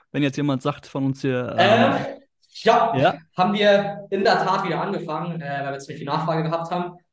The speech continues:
Speaker 2: Das
Speaker 1: Okay.
Speaker 2: heißt, wenn ihr Bock habt, äh, einen Shop von Scratch zu bauen, äh, man muss sagen, wir machen, äh, es muss schon ein bisschen Budget dahinter sein, äh, weil wir einfach größere Projekte gern machen, ähm, aber machen wir auch zwischenzeitlich. Das heißt, wenn ihr euch mit Sicherheit fragt, einfach mal an, dann könnt ihr sagen, ob wir euch helfen können oder nicht, aber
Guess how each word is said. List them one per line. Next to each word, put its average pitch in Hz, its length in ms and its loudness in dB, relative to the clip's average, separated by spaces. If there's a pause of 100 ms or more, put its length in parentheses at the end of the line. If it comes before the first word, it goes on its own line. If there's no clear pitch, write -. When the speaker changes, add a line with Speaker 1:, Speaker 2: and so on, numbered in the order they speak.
(280)
Speaker 2:
Das 139 100 -6
Speaker 1:
Okay. 151 100 2
Speaker 2:
heißt, 143 160 2
wenn 156 80 0
ihr 147 80 -2
Bock 170 200 2
habt, 160 260 -2
äh, 151 160 4
einen 156 80 0
Shop 185 280 -2
von 160 120 -2
Scratch 180 300 -2
zu 170 180 -8
bauen, 165 400 0
äh, 147 100 -2
man 147 100 -6
muss 165 140 0
sagen, 160 640 -2 (220)
wir 151 100 -6
machen, 160 360 0
äh, 160 540 0
es - 120 -20
muss 160 100 -8
schon 190 100 0
ein - 40 -2
bisschen 170 140 -4
Budget 160 260 0
dahinter 165 300 0
sein, 165 460 -4
äh, 135 280 -2
weil 131 120 -6
wir 120 80 -4
einfach 131 220 -8
größere 139 300 -10
Projekte 143 320 -6
gern 135 200 -4
machen, 147 420 -8 (440)
ähm, 120 300 0
aber 120 120 -2
machen 123 220 -2
wir 110 80 -4
auch 120 100 -4
zwischenzeitlich. - 500 -14
Das - 160 -12
heißt, 139 400 0 (380)
wenn 165 120 6
ihr 185 60 6
euch - 80 4
mit 165 80 4
Sicherheit 165 320 2
fragt, 165 300 0
einfach 156 200 -4
mal 143 120 -6
an, 165 300 -2
dann 143 120 -10
könnt - 100 -18
ihr 127 60 -10
sagen, 139 260 -6
ob 135 80 -10
wir 127 60 -6
euch 123 60 -12
helfen 147 240 -6
können 135 140 -14
oder 131 120 -6
nicht, 143 300 -10
aber 120 560 -2